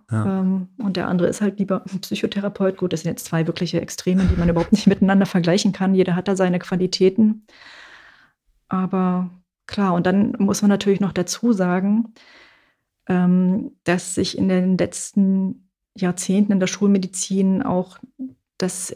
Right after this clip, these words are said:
Speaker 2: evidenzbasierte Denken durchgesetzt hat, ne? Also früher war's so, in dem einen Krankenhaus hat Chefarzt A immer gesagt, „Wir machen genau das und das.“ Und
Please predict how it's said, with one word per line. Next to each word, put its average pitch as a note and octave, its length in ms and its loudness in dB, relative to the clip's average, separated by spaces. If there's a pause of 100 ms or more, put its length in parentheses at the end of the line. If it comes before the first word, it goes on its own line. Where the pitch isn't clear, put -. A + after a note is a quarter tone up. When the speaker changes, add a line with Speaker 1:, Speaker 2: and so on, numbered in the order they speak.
Speaker 2:
evidenzbasierte F3+ 1700 0
Denken F3 460 0
durchgesetzt F3 760 -4
hat, - 420 -8
ne? F3+ 280 -2
Also F3+ 160 -4
früher F#3+ 380 -2
war's F3+ 180 -2
so, F#3+ 380 0 (580)
in G3 80 2
dem F#3 180 2
einen F#3 240 2
Krankenhaus G3 540 0
hat F#3+ 180 -2
Chefarzt - 680 -4
A F#3+ 200 2
immer F#3+ 220 0
gesagt, G3 320 -4
„Wir G3 60 0
machen F#3+ 200 0
genau F3+ 240 0
das F#3 200 0
und F#3+ 100 2
das.“ G#3 300 -2
Und F3+ 460 -2